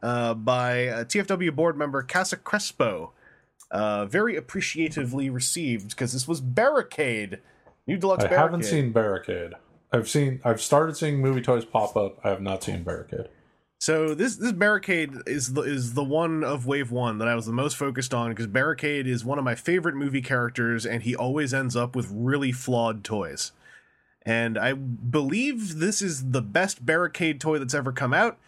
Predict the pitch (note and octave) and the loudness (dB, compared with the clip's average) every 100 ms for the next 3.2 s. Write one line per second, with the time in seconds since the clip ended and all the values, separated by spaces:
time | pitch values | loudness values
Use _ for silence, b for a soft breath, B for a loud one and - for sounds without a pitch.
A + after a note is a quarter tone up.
0 | b b b b - - B2 A#2+ A2+ A2+ | b b b b -2 2 2 0 -2 -4
1 | G#2 _ - D3 C3 - G#3+ - G#3 F#3+ | -6 _ -4 -2 -2 0 0 0 -2 0
2 | A3+ G3 C3 C#3+ C#3 C#3+ E3 F3+ A3 F3 | 0 -2 -4 -6 -4 -2 2 4 4 4
3 | A3 | 0